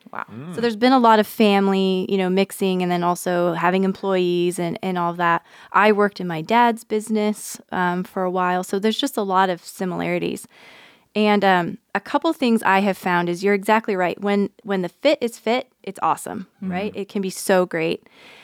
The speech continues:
Speaker 3: And I think one of the biggest things is just maintaining that relationship.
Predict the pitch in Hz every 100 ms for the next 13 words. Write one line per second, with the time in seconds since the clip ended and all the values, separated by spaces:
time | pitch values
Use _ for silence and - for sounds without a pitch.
0 | _ _ 214 220 214 208 220 220 202 220
1 | 262 220 185 202 247 - 185 180 - 190
2 | 185 196 - 190 202 208 196 - 214 226
3 | 220 185 180 175 135 - _ _ _ -
4 | 196 196 190 175 - 92